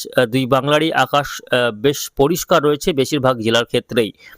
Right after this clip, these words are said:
শুধুমাত্র উপকূলবর্তী কয়েকটি জেলাতে আকাশ আংশিক মেঘলা আকাশ লক্ষ্য করা যাচ্ছে, তবে বাকি সব জেলার আকাশ একেবারে রোদঝলমলে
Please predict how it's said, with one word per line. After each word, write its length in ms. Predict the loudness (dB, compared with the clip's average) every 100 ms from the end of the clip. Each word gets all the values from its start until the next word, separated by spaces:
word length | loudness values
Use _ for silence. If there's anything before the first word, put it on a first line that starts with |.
| _ _
শুধুমাত্র 480 | 0 2 4 2 2 0
উপকূলবর্তী 720 | 0 2 2 4 2 2 0
কয়েকটি 380 | 2 2 0 0
জেলাতে 320 | 2 2 2
আকাশ 280 | 2 2 -2 -2 -2
আংশিক 480 | -2 -2 -2 -2 0 0
মেঘলা 360 | 0 0 0 0 2 0
আকাশ 240 | 0 -2 -4
লক্ষ্য 400 | -2 0 -2 -2 -2 0
করা 220 | 2 2
যাচ্ছে, 340 | 0 0 0 2
তবে 240 | 2 2 -2 -10 -16 -8 -4 2
বাকি 320 | 4 4 0
সব 220 | 0 2 0
জেলার 260 | 2 2 2 0
আকাশ 220 | 0 -2 -6 -18 -20 -4
একেবারে 440 | -2 0 2 2 2
রোদঝলমলে 680 | 0 -2 0 0 2 0